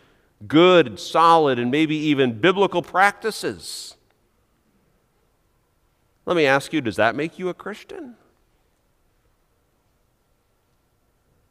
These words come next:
Does the fact that I faithfully attend a conservative church make me a Christian?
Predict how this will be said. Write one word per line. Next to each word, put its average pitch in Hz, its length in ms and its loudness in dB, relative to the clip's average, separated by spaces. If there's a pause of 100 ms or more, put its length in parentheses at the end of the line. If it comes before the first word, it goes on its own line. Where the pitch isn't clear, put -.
(280)
Does 139 160 -4
the 139 100 0
fact 151 380 2
that 131 280 2 (1400)
I 107 140 -2
faithfully 131 600 -4
attend 131 380 -2
a 107 80 0
conservative 120 760 -6
church 143 440 -8
make 120 260 -8
me 113 100 -8
a 92 80 -8
Christian? 190 680 -16